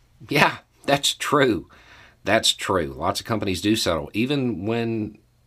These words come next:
they didn't do anything wrong. That's a fact. That is a fact. Um, in fact, let's say Dominion, as an example, let's say some subcontractor working for them drops a box of machine parts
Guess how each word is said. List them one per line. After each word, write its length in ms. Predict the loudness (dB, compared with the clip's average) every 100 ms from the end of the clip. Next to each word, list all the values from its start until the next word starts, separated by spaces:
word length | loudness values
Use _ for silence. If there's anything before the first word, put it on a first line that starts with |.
| _ _ -2
they 160 | 4
didn't 160 | 4 4
do 100 | 2
anything 300 | 0 -2 -4
wrong. 340 | -4 -6 -10 _ _ -6
That's 220 | -6 -6
a 40 |
fact. 500 | -8 -8 -8 -12 -20 -20 _ _ _
That 180 | -8 -4
is 140 | -4 -6
a 60 |
fact. 380 | -8 -8 -8 -14 _ _ _ _ -20 _ -20 _ _ -2
Um, 540 | 0 0 -2 -6 -14 _ -20 -20 _ _ _ -6
in 120 | 0
fact, 280 | 2 2 -2
let's 300 | 2 2 2
say 280 | 0 2 0
Dominion, 640 | 2 2 2 0 -4 -14 _ _ 0
as 180 | 2
an 80 | 2
example, 580 | -2 -4 -8 -8 -10 -10 _ _ _ _
let's 220 | -4 -2 2
say 420 | 2 2 0 -2 -10 _ _
some 540 | -4 -2 0 -2 -4 -6
subcontractor 960 | 0 0 2 0 0 -2 -4 -2 -4
working 320 | -2 -4 -4
for 160 | -6 -6
them 320 | -6 -6 -8 -12 -20 -2
drops 280 | 4 4 2
a 60 |
box 280 | 0 0 0
of 60 | -4
machine 380 | -4 -2 -2 -2
parts 360 | 0 -2 -2